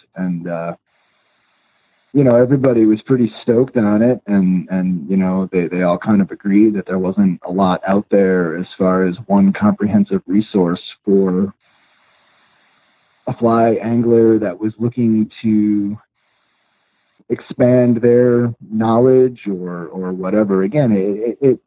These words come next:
you know, it, it goes back to that kind of obsessive nature that I had. You know, when I, when I first developed my love of chasing smallmouth with a fly rod, I,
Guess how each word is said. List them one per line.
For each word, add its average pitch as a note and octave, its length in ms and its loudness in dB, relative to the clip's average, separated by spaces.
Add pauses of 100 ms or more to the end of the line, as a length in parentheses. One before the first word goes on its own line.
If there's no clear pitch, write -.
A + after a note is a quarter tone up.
(160)
you C3+ 80 -2
know, A2+ 180 2
it, G#2 160 2
it A2 140 0
goes A#2 240 0
back A2+ 260 0
to A2 120 -4
that E2 140 -2
kind G#2 200 0
of G2+ 80 -2
obsessive G2+ 580 -4
nature G2 400 -4
that D#2+ 140 -8
I E2 80 -8
had. D#2+ 220 -8
You - 280 -20
know, E2+ 120 -20
when F#2 140 -10
I, F#2+ 240 -4 (800)
when G#2+ 120 0
I G2+ 180 0
first A#2 260 0 (1120)
developed G2+ 500 0
my F#2 140 0
love G2 520 0
of F#2 300 -4 (180)
chasing G#2 460 0 (160)
smallmouth G#2 580 0
with E2 140 -8
a - 60 -20
fly F#2 240 0
rod, D2 420 -4
I, F2 400 -4